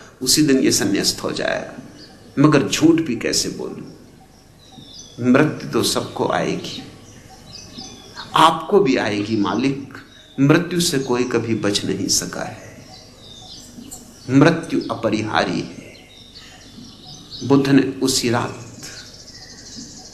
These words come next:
घर छोड़ दिया, क्रांति घट गई। जब मृत्यु होने ही वाली है तो हो ही गई,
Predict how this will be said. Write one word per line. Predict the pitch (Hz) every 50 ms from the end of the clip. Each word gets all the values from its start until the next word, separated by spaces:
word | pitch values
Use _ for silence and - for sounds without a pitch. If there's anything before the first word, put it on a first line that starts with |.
| - - - - - -
घर | - - 107 101
छोड़ | - - - - 69 -
दिया, | - - - - - - - - - - - - - - - - - - - -
क्रांति | 139 123 117 117 117 117 127
घट | 123 117 - 113 113 -
गई। | - - 87 - - - - - - -
जब | 165 165 147 139 127 139
मृत्यु | 160 170 - - - 147 - - - - - - - -
होने | 113 117 127 147
ही | 151 156 190 180
वाली | 170 175 165 175 185 202
है | 202 202 220 - - - - - - -
तो | - 156
हो | 143 139 151 170
ही | 170 - 123 110
गई, | - 101 87 -